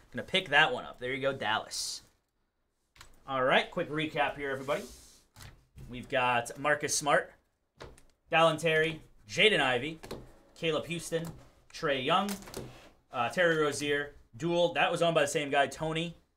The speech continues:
of Mur-, uh, Murray and Sharp, Miles McBride. That's game used, right? Yeah, game used, and P J Tucker for the Sixers.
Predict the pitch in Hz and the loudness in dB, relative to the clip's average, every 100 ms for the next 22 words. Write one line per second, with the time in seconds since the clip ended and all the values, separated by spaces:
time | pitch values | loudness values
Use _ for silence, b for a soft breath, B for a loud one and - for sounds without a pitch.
0 | _ _ _ - 120 110 127 135 139 139 | _ _ _ 0 2 2 -2 -6 -4 0
1 | 120 127 135 123 120 139 143 - - - | 0 0 -2 -4 -4 -4 -4 -10 -18 -10
2 | 131 120 117 - 127 131 127 - 110 92 | -4 -4 -6 -4 0 2 0 -6 -14 -14
3 | 87 78 90 90 87 80 131 143 139 139 | -16 -18 -20 -18 -16 -12 -8 -6 -6 -6
4 | 151 156 143 123 113 117 107 120 - - | -8 -8 -8 -6 -8 -6 -8 -10 -16 -16
5 | 104 95 - 104 | -16 -18 -20 -20